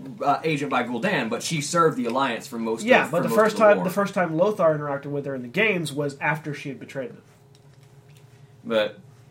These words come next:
Speaker 1: like, there, there is, there is plenty of open area for this. The one, like, one of the things that threw out the biggest red flags for me, um, was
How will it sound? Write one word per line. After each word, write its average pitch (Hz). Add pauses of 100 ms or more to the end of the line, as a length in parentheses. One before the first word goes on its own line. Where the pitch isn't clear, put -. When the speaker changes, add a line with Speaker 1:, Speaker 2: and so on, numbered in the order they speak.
(380)
Speaker 1:
like, 113 (480)
there, 175
there 196
is, 208
there 196
is 208
plenty 196
of 180
open 160
area 120
for 113
this. 101
The 147
one, 190
like, 180
one 190
of 208
the 175
things 196
that 147
threw 170
out 151
the 135
biggest 135 (120)
red 127
flags 120
for 113
me, 117 (580)
um, 101 (640)
was 120